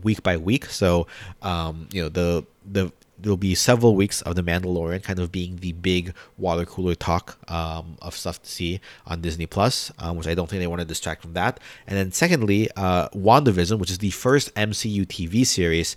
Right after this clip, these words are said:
uh, which had a really amazing trailer that came out actually, and people seem to respond to it pretty well, is supposed to come out in December and presumably for a number of episodes,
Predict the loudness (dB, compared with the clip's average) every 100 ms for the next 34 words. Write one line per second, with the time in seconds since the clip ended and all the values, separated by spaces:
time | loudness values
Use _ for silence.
0 | -12 -10 0 0 2 2 2 2 2 4
1 | 4 4 2 0 0 2 2 -2 -4 -4
2 | -2 -2 -2 -4 -6 -4 -4 -2 0 0
3 | -2 -10 -6 -4 -4 -8 -10 0 2 4
4 | 4 4 2 2 2 6 6 4 0 -12
5 | -8 -6 2 2 2 0 0 0 -4 -4
6 | 0 2 4 4 4 0 -4 -4 -4 0
7 | 4 4 4 2 2 2 0 -2 -6 -8
8 | -6 -4 -4